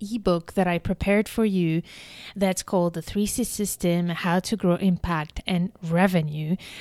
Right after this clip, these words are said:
So go to tandem nomads dot com slash two hundred and three and you will be able to download it there. And you will have as well some practical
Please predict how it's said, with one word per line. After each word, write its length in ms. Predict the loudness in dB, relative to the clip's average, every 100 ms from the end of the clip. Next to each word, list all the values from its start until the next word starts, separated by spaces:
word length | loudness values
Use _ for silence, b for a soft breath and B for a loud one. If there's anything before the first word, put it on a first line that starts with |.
| B
So 160 | -2
go 180 | 4 6
to 100 | 6
tandem 440 | 4 2 4 2 2
nomads 560 | 0 2 2 -2 -4
dot 360 | -2 0 0 -4
com 440 | -4 -2 -2 -6 -10 b
slash 800 | -10 -6 -4 -2 -2 -2 -2 -4 -12 _ _ _ _ _
two 220 | -2 2 2
hundred 560 | 0 0 2 0 0 -2
and 340 | 0 0 -2 -12 _ _ _ _ _ _
three 600 | 0 2 4 2 -2 -8 -10 b b b 2
and 200 | 4 6
you 120 | 4
will 80 | 4
be 180 | 2
able 160 | 2 2
to 160 | 0 -2
download 400 | 0 0 0 0
it 220 | -2 -2
there. 420 | 0 2 0 -2 -2
And 280 | 0 2 4
you 160 | 4
will 140 | 6 6
have 380 | 4 0 2 2
as 200 | 0 2
well 280 | 2 4
some 220 | 2 0 0
practical 840 | 2 2 0 -4 -4 0 0 -2